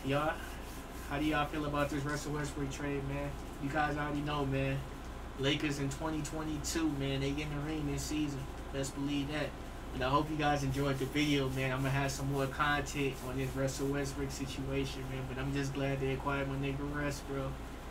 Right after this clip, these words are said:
It's about, the whole league is on watch, man. The whole league is in trouble. No cap. But I hope you guys enjoyed, man.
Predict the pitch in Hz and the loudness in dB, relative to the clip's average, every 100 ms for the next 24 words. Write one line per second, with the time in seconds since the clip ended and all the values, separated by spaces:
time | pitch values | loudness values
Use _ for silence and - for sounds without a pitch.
0 | - 131 143 135 127 131 151 156 156 147 | -4 -2 2 2 2 -2 2 4 6 8
1 | 156 147 139 135 135 131 131 127 135 131 | 8 8 4 2 2 2 0 0 -2 -2
2 | 127 147 151 151 151 156 151 135 135 139 | -2 0 0 2 4 4 4 2 0 -2
3 | 135 143 143 139 123 - - - - - | 0 2 2 2 -4 -6 -8 -8 -8 -8
4 | - - 131 135 143 - 151 - - - | -10 -6 -2 0 0 0 0 -2 -4 -8
5 | - - - - - 131 175 175 170 160 | -8 -8 -8 -8 -2 2 4 6 6 6
6 | 151 147 170 160 151 151 151 | 4 4 6 6 4 0 0